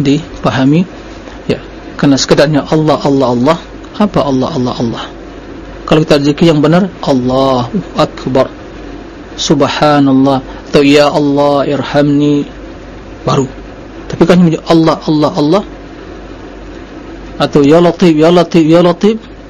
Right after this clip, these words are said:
itu bukan zikir namanya. Makanya tidak pernah dilakukan Nabi sallallahu alaihi wasallam. Jadi kesimpulannya, tidak mesti, ya, ibu baca,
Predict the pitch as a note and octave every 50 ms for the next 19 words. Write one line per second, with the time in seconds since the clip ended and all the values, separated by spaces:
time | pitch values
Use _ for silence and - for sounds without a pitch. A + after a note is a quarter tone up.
0 | - - - - - C3+ - - B2+ C3 C3+ - - - C#3+ B2+ A#2 A2 A2 C3
1 | - - - - - - - - - C3 - C#3 - - D#3 C3+ A#2 - B2+ C3+
2 | C#3+ C#3 B2 A2+ - D3 C3+ A#2+ A#2+ B2 - - A#2 A#2 B2+ C3+ C3 A#2+ A2+ A#2+
3 | C#3+ D#3+ D#3 - A#3+ - - - - - - - - - A2+ G#2 - - - -
4 | - - - - - - - - - - - C#3 D3 - - D#3 D3 C3 C3+ B2
5 | B2 A#2+ C3 D3+ F3+ G#3+ A3 - - - - - - - - - - C3+ C#3 B2
6 | B2 B2+ B2 - - - C3+ C3 D#3+ - - - - - - - - - C#3 B2+
7 | B2 B2 B2 B2 C3 B2 A#2+ A#2 - C#3 C#3+ D#3+ F#3 G3+ F#3 F3+ E3